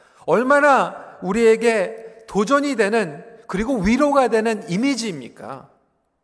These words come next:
하나님께서는 악행하는 자들을 그냥 두지 않으시겠다라고 하는 거예요. 하나님의 얼굴은 악행하는 사람들을 보고 계세요. 여러분, 이번에도 이 조지 플로이드 그 사건이요.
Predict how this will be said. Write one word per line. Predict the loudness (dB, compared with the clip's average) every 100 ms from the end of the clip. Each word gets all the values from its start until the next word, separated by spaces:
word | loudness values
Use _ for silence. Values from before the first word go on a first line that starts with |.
| _ _ _ _ _ -4
하나님께서는 | 0 0 -2 -2 -2 -2 -2 -4 -4
악행하는 | -4 -4 -4 0 2 2 0
자들을 | 0 0 -2 -2
그냥 | -2 0 0 0
두지 | -8 -8 -10 -6
않으시겠다라고 | -4 -2 -2 -2 0 0 0 0
하는 | -4 -6
거예요. | -12 -12 -16 -6
하나님의 | 0 2 2 4
얼굴은 | 4 4 2 0 0
악행하는 | -2 -6 -4 0 0 0
사람들을 | -2 -2 -2 -2 -2 -2
보고 | -2 2 2
계세요. | 0 -2 -6 -14 -20 -20 _ _ _ _ _ _ _ _ _ _ _ _ _
여러분, | -10 -8
이번에도 | -6 -4 -4 -4
이 | -6 -10
조지 | -14 -14 -10 -8 -10
플로이드 | -16 -10 -6 -6 -8
그 | -12
사건이요. | -10 -10 -10 -14 -14 -20